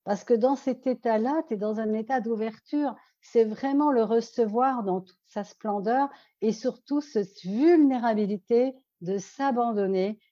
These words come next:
de ne plus contrôler. Et quand on ne contrôle plus, quand on contrôle plus notre vie, eh bien, on ne la contrôle plus comment ? On la contrôle plus par le mental.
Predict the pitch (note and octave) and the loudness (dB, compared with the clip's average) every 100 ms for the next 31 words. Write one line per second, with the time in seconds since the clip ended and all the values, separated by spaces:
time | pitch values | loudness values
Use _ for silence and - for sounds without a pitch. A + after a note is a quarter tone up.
0 | - G3 G#3+ - - C#4+ C#4 A3 - G3+ | -6 -4 -4 -6 -6 -4 -4 -8 -4 -2
1 | F#3 F3 E3+ _ _ G3+ G3+ C4 C4 A3+ | 0 -2 -6 _ _ -6 -4 -4 -4 -2
2 | F#3 F3+ - E4 D#4 B3 A3 - - F#3 | -2 -2 0 2 2 0 0 -4 -14 -14
3 | G3+ _ _ _ _ _ - G3 G#3+ F#3 | -14 _ _ _ _ _ -10 -8 -6 -4
4 | - E4 - A#3+ G#3+ A3+ G3 F3+ E3+ F#3 | 0 0 0 -6 -6 -4 -2 -2 -4 -8
5 | B3 - _ _ _ _ - G3+ F#3 G#3+ | -8 -16 _ _ _ _ -2 -2 0 0
6 | G3+ F#3+ G#3 - F3+ F3 - - F#3+ F3+ | 0 0 -4 -4 -4 -4 -8 -6 -2 0
7 | E3+ E3 F3 E3+ - C4 G3 E3+ D#3 A#3 | 0 -2 -4 -6 -4 -6 -2 0 0 0
8 | E4 D#4+ A#3+ | 0 0 0